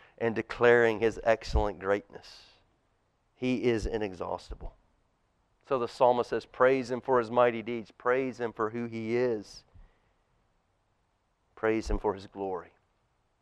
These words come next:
That glory which is revealed in the face of Jesus Christ. The psalmist says, "Let everything that has breath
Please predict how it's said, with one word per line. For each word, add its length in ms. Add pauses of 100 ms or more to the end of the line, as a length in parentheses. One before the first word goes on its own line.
(680)
That 240
glory 400
which 220
is 140
revealed 400
in 80
the 60
face 680 (760)
of 160
Jesus 380
Christ. 640 (2000)
The 60
psalmist 440
says, 720 (1200)
"Let 240 (140)
everything 840
that 160
has 280
breath 460